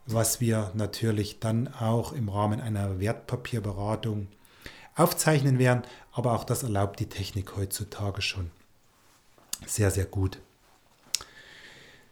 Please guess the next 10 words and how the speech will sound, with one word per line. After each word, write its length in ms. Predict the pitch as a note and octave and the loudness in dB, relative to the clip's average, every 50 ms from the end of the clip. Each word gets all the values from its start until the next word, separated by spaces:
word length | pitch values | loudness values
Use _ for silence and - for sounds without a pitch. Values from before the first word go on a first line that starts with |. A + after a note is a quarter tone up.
| _ - _ _ _ _ - | _ -20 _ _ _ _ 0
Jo, 440 | B2 B2 E3 G#3 A3 D#3+ G#2+ - - - | 8 12 12 12 12 12 12 12 6 -4
Vermögensaufbau 1120 | - - C3 A#2+ C3+ D#3 E3 E3 E3 C#3+ - - D#3 C#3 C#3 C3+ - - C#3+ C3 B2 A#2 | -2 0 0 4 4 4 4 4 2 0 0 0 2 2 2 2 2 2 4 4 4 4
drei 360 | A2+ - - - C3 B2 C3 | 2 -2 -2 4 6 6 6
Punkt 440 | C3+ C3+ - B2+ A2+ G#2 F#2+ - - | 6 6 0 0 0 0 -2 -2 0
null. 460 | B2+ B2+ C#3+ F3 D#3+ C#3 D3 F#3 G3+ - - - - - - - - - - - - - - - - - - - - - - - - - - - - - - - - - - - - - - - - - - | 4 6 8 10 10 10 10 10 6 2 -6 -10 -10 -12 -14 -14 -14 -12 -12 -12 -12 -12 -14 -14 -14 -14 -12 -12 -12 -12 -12 -12 -14 -14 -12 -12 -14 -14 -14 -14 -14 -14 -14 -14 -16 -16 -16 -16 -18 -14 2
Das 300 | - C3 C3 C3+ C3 - | 4 6 6 6 4 4
war's, 340 | B2 B2 C#3+ E3 D#3+ - - | 4 6 6 6 4 4 2
was 200 | C#3+ C#3 C#3 - | 2 2 4 4
mir 180 | D3 C3+ C3+ B2 | 4 6 6 6
dazu, 720 | C3 B2+ A#2+ A#2+ A#2 - - - - C#3 C3 B2 A#2 G#2+ | 6 4 4 4 4 2 -2 2 6 6 6 6 6 4